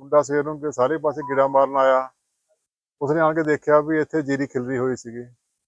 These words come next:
ਜਦ ਕਿ ਵੈਸੇ ਤਾਂ ਉਹਨਾਂ ਨੇ ਜੀਰੀ ਚੱਕਣ ਤੋਂ ਬਾਅਦ ਸਾਰੇ ਕੱਪ-, ਕਵਰ ਨੂੰ ਪੂਰਾ ਵਾਈਂਡ ਅੱਪ ਕਰਤਾ ਸੀਗਾ ਵੀ ਜੱਜਮੈਂਟ ਕੋਈ ਕਰ ਹੀ ਨਾ ਸਕੇ ਕਿ ਸਾਡੀ ਚੋਰੀ ਹੋਈ ਹੈ।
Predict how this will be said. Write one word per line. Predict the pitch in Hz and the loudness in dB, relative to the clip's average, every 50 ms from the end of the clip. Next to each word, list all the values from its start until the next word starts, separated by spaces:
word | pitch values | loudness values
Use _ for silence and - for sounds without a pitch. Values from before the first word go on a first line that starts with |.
| _ _ _ _ _ _ _ _ _ - | _ _ _ _ _ _ _ _ _ 4
ਜਦ | 143 139 151 | 6 6 6
ਕਿ | 143 165 160 | 4 0 0
ਵੈਸੇ | 143 139 139 139 - - | 4 4 4 4 4 0
ਤਾਂ | 165 | 0
ਉਹਨਾਂ | 160 160 165 170 | 0 0 0 0
ਨੇ | 175 180 180 175 175 | 0 -2 0 -2 -2
ਜੀਰੀ | 156 135 151 160 156 165 | -6 -8 -6 -6 -6 -4
ਚੱਕਣ | 151 160 147 _ 156 156 151 | -4 -6 -8 _ -8 -10 -4
ਤੋਂ | 160 156 | -4 -2
ਬਾਅਦ | 139 127 131 147 165 156 | 2 4 4 4 4 2
ਸਾਰੇ | - - 139 151 170 175 | 0 -2 0 0 0 -2
ਕੱਪ-, | 165 _ _ _ _ - 147 123 _ - 156 156 151 - | -4 _ _ _ _ -16 -16 -16 _ -4 -4 -4 -4 0
ਕਵਰ | - 143 143 147 147 | 0 0 0 0 -2
ਨੂੰ | 156 160 139 | -2 -6 -8
ਪੂਰਾ | 143 160 170 170 165 | -4 -2 0 0 4
ਵਾਈਂਡ | 143 139 139 143 143 147 | 4 4 2 4 2 0
ਅੱਪ | 143 143 | 0 2
ਕਰਤਾ | - 143 123 - - 139 135 | 2 2 2 4 2 0 2
ਸੀਗਾ | 143 156 156 | 2 0 0
ਵੀ | 165 170 151 | 0 -2 0
ਜੱਜਮੈਂਟ | 143 139 135 139 143 147 147 147 | 2 2 2 2 -2 -12 -12 -10
ਕੋਈ | 151 156 - | -10 -8 0
ਕਰ | 143 135 135 | 0 0 0
ਹੀ | 143 | 0
ਨਾ | 151 | -4
ਸਕੇ | 127 139 127 139 139 | -8 -8 -6 -6 -6
ਕਿ | 143 143 | -8 -2
ਸਾਡੀ | 135 135 127 135 127 | -2 -2 -2 -2 -6
ਚੋਰੀ | _ 131 123 120 120 117 | _ -10 -10 -8 -8 -12
ਹੋਈ | 110 113 107 107 | -14 -16 -20 -20
ਹੈ। | 104 | _